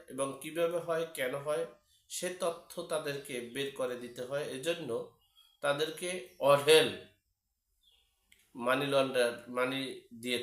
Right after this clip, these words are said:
থাকে। সেই সংস্থা গত তিন মাস আগে, অর্থাৎ প্রতি বছর অন্তর একটা তালিকা করে ওই সংস্থাটি।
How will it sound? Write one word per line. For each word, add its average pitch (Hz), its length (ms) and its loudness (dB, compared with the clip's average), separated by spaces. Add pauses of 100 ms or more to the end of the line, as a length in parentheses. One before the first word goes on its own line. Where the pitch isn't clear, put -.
থাকে। 165 240 -6 (800)
সেই 226 420 4
সংস্থা 175 680 -2 (500)
গত 139 220 2 (840)
তিন 180 240 -2
মাস 165 240 2 (240)
আগে, 101 240 -2 (220)
অর্থাৎ 165 440 0 (680)
প্রতি 180 320 2 (180)
বছর 151 400 4 (180)
অন্তর 113 400 -4 (680)
একটা 123 280 0 (720)
তালিকা 160 480 2
করে 113 200 -2
ওই 104 60 -8 (100)
সংস্থাটি। 120 580 -6